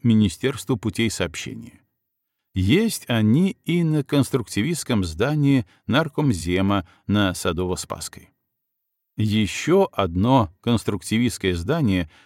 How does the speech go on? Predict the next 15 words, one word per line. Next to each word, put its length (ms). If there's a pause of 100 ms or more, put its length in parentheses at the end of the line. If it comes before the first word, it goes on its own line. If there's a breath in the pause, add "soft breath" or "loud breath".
это 360
редакция 640
газеты 460
«Известия», 760 (200 soft breath)
тоже 360
с 40
часами. 580 (920)
Замечательные 1000
сказочные 680
часы 480 (240 loud breath)
с 100
движущимися 800
фигурками 720 (180 soft breath)
украшают 640
фасад 480